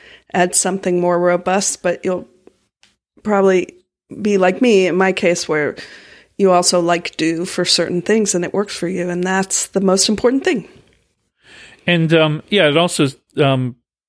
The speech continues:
Speaker 2: reading the, the email, it sounds like they're using things and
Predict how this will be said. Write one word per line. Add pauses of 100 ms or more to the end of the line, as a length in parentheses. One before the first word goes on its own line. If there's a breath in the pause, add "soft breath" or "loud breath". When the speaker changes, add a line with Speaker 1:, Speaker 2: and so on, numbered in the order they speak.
(260)
Speaker 2:
reading (220)
the, (760)
the
email, (100)
it
sounds
like
they're
using
things (160)
and